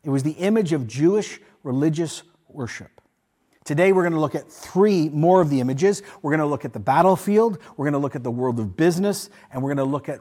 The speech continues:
reconciliation and personal relationships. Let me begin with these words that Jesus utters before his death. It says in John twenty, uh, twelve twenty-three, Jesus replied, "The hour has come for the Son of Man to be glorified.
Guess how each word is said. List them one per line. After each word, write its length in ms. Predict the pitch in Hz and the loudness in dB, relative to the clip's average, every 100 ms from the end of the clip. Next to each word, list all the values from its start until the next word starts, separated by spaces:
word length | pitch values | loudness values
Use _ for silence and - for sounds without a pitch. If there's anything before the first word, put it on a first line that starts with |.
| 110 | -8
reconciliation 1160 | 117 190 202 185 165 175 160 156 151 - 151 143 | -2 -2 -2 -6 -4 -4 -2 -2 -2 -4 -8 -8
and 160 | 143 127 | -8 -10
personal 540 | - 143 - 127 120 - _ _ - | -6 -8 -8 -10 -10 -14 _ _ -6
relationships. 840 | 131 123 - 98 - - _ _ _ _ _ - - - | -2 -2 -4 -14 -16 -20 _ _ _ _ _ -20 -20 -6
Let 140 | 156 | -4
me 100 | 170 | -2
begin 520 | 156 151 160 139 127 123 | -2 -2 -2 -4 -6 -10
with 240 | 135 120 | -12 -10
these 220 | 139 135 123 | -8 -6 -6
words 540 | 120 104 92 - - _ | -8 -8 -12 -20 -20 _
that 140 | 131 117 | -18 -12
Jesus 360 | 123 120 117 120 | -8 -8 -8 -6
utters 320 | 123 113 101 | -6 -6 -10
before 380 | 143 - 185 135 | -12 -6 -4 -4
his 100 | - | -8
death. 400 | 95 - _ _ _ _ _ - | -18 -20 _ _ _ _ _ -18
It 80 | - | -2
says 140 | 180 | 0
in 140 | 180 143 | 2 4
John 300 | 151 147 139 | 2 2 -2
twenty, 500 | - 143 139 139 139 | -4 -2 0 -2 -2
uh, 120 | 139 | -6
twelve 460 | - 160 135 120 | -2 0 0 -2
twenty-three, 540 | - 139 123 - 135 110 | -8 -8 -6 -6 -6 -6
Jesus 400 | 95 143 139 135 | -6 -6 -6 -8
replied, 380 | 123 - 131 110 | -8 -4 -4 -4
"The 140 | 123 | -10
hour 340 | 123 156 196 | -2 -2 -2
has 160 | 226 - | -6 -10
come 380 | - 117 92 147 _ _ _ _ _ _ _ _ | -12 -12 -12 -18 _ _ _ _ _ _ _ _
for 140 | - 143 | -8 -4
the 100 | 127 | -2
Son 340 | - - 190 | -2 2 2
of 180 | 220 170 | 2 -2
Man 400 | 143 107 98 113 - | -4 -6 -10 -14 -8
to 100 | 135 | -4
be 100 | 131 | -2
glorified. 760 | 131 151 180 - - - _ | 2 2 2 -2 -12 -20 _